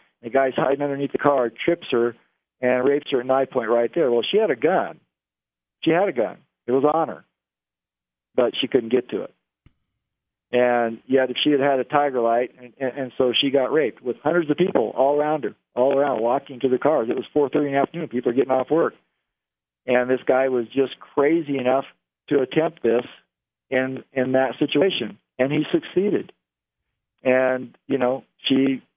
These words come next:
if she had had a Tiger Light in her hand, you know, just uh, it's very simple. You, you know, if, if you're a woman, you have it in your purse, and, and when you go to wash your car from the mall, or work, or whatever it is, or you're going jogging, hiking, whatever, it doesn't matter. You just slip your hand into it. It's got that hand strap on it, which is also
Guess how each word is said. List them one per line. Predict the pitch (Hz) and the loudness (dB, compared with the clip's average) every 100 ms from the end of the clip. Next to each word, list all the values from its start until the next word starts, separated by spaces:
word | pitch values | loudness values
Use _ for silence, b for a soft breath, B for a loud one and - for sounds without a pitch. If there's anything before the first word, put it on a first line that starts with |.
| _ - | _ -2
if | 123 127 - | 0 2 2
she | 151 | 0
had | 139 | 2
had | 143 | 2
a | 139 | 0
Tiger | 147 143 143 | 0 0 2
Light | 147 139 | 0 -2
in | |
her | 147 135 | -4 -6
hand, | 147 160 175 127 | -2 -2 -2 -4
you | 131 | 0
know, | 143 | 0
just | 139 - _ _ _ - | 0 -4 _ _ _ -4
uh, | 107 | 0
it's | 127 | 0
very | 117 131 151 - | 2 2 0 -2
simple. | 185 101 | -2 -4
You, | 101 117 | -6 -6
you | 110 101 107 131 | -6 -10 -6 -2
know, | 120 | 0
if, | 113 | 0
if | 120 120 | -2 0
you're | 113 | 2
a | |
woman, | 143 165 | 2 -2
you | 123 | 0
have | 127 | 0
it | 120 | 0
in | |
your | 113 | -4
purse, | 107 151 175 170 | 0 0 0 -4
and, | 123 107 _ _ _ _ | -12 -16 _ _ _ _
and | 120 120 117 | -2 -2 -2
when | 127 | 0
you | |
go | 139 | 0
to | 131 | 2
wash | 135 135 - | 0 -2 -6
your | - | -2
car | 139 170 165 | 0 0 -2
from | 120 | -6
the | 113 | -2
mall, | 131 156 160 123 | 0 2 0 0
or | |
work, | - 139 170 170 | 0 0 0 0
or | 123 | 0
whatever | 127 143 147 | 2 0 0
it | |
is, | 143 160 | 0 0
or | 120 | -2
you're | 110 | -2
going | 127 117 | -2 2
jogging, | 127 151 160 | 0 0 -4
hiking, | 120 147 - 165 | -2 -4 -4 -6
whatever, | 139 135 160 | 0 2 2
it | |
doesn't | 135 135 | 0 0
matter. | 160 | -2
You | 120 | 0
just | 135 - - _ - | -2 -2 -6 _ -2
slip | 135 | -2
your | 135 123 | 0 0
hand | 135 143 | 0 0
into | 147 151 175 | -2 0 0
it. | |
It's | 170 | 0
got | 117 110 | -2 -2
that | 110 | 0
hand | 123 135 131 | 0 -2 0
strap | 147 135 | 0 2
on | 139 147 | 0 0
it, | |
which | 120 - | -2 -2
is | 117 | 0
also | 147 151 113 | 0 0 -4